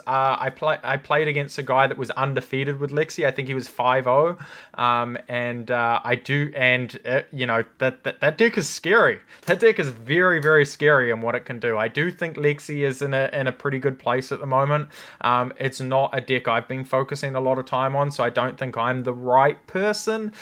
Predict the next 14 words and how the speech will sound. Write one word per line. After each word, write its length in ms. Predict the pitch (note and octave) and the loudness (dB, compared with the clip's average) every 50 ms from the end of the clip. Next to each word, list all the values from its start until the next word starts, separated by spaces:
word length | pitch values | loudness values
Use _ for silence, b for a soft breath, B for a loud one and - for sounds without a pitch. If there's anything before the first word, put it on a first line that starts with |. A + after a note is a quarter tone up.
| B B B B | B B B B
uh, 340 | - - C3+ C#3 C#3 C3+ - - D3 - | -2 2 4 4 4 2 0 -4 -6 0
just, 380 | - D3+ D3+ D3 - - _ | 4 4 4 4 2 -6 _
just 300 | - D#3 D3+ C#3+ - - | 2 2 2 2 0 0
yet 200 | C#3+ C#3+ C#3+ C#3+ | 2 2 2 0
to 100 | - D3 | -2 -8
do 440 | C3+ - C#3+ C#3+ C#3+ C#3+ C#3+ C#3+ C#3+ | -2 2 4 4 4 4 2 0 -2
an 160 | - C3+ C3 C3+ | 0 -2 0 2
article, 460 | - B2+ C3+ D3 D#3 D3 - F3+ D#3 | 2 4 4 4 4 2 0 0 2
but 120 | C#3+ C#3+ | 4 4
I 80 | C3+ C3 | 4 4
think 220 | C3 - D#3+ D3 | 2 0 -4 -2
my 120 | C#3 C3 B2+ | -2 -2 -2
teammates 600 | - - - F3+ E3+ D#3 C#3+ C3 B2+ A#2+ - - | -4 -2 -2 -2 0 2 2 2 2 2 0 2
are. 400 | A2 B2 C3 A#2 G#2+ G2+ - | 4 6 6 6 6 4 0